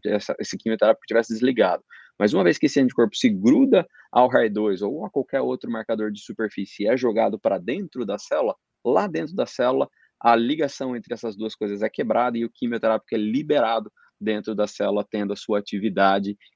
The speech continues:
e grande potência, como se fosse um mecanismo de cavalo de Troia, né? Você entrega aquilo, ah, dentro da célula e isso passa a ser ativo, né? E esse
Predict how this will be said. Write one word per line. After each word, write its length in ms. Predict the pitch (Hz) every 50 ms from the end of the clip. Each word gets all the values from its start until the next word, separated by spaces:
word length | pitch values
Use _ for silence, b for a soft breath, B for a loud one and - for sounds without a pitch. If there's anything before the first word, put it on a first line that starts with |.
| b
e 180 | - 107 107 110
grande 380 | 95 98 107 104 107 104 104 104
potência, 480 | - 113 110 - 95 90 90 - -
como 140 | - - 214
se 80 | - -
fosse 180 | 135 - -
um 20 | 131
mecanismo 540 | 123 - - 113 110 107 110 110 107 110
de 100 | 104 107
cavalo 460 | - - 120 107 98 101 98 98 98 98
de 140 | 95 104
Troia, 400 | 101 - 101 98 98 92 90 87
né? 80 | 87 87
Você 180 | 90 87 - 92
entrega 480 | 101 95 - - 101 104 107 107 101
aquilo, 340 | 101 - - 104 104 104 104 B B B B B B
ah, 260 | 98 98 101 98 92 -
dentro 460 | 98 90 - 101 104 107 101 - 101 101
da 120 | 104 104
célula 380 | - - 107 104 101 107 107 107
e 40 |
isso 180 | 107 - - 104
passa 340 | - - 101 101 - - 98
a 20 |
ser 200 | - - - 101
ativo, 500 | 101 101 - - - 87 82 _ - 85
né? 120 | 87 90 92 _ b b b b b b
E 140 | 98 98 104
esse 240 | 117 - - -